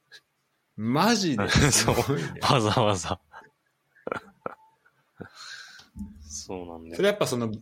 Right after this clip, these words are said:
Speaker 1: モデルになってた街みたいな感じなの？
Speaker 2: いや、モデルになってたわけじゃなくて、なんかね、その、単純に高橋さんの地元？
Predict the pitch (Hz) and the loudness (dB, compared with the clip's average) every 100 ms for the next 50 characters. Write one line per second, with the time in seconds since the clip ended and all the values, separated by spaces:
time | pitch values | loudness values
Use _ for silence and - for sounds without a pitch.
0 | - - - 120 120 151 160 160 165 - | -14 -20 -12 -6 0 2 2 0 -2 -6
1 | 98 92 95 85 85 87 87 85 - _ | -8 -8 -10 -12 -14 -14 -14 -14 -18 _
2 | _ - - _ _ - 165 196 165 180 | _ -20 -20 _ _ -2 -2 0 0 2
3 | 196 196 202 151 123 110 113 - 107 98 | 4 2 2 2 4 2 0 -2 -2 -2
4 | 104 - 113 110 - 170 170 175 165 147 | -2 -2 -2 -2 -2 -2 0 -2 -2 0
5 | 185 175 107 90 95 110 113 127 | 0 0 -2 -2 -2 -2 -2 -4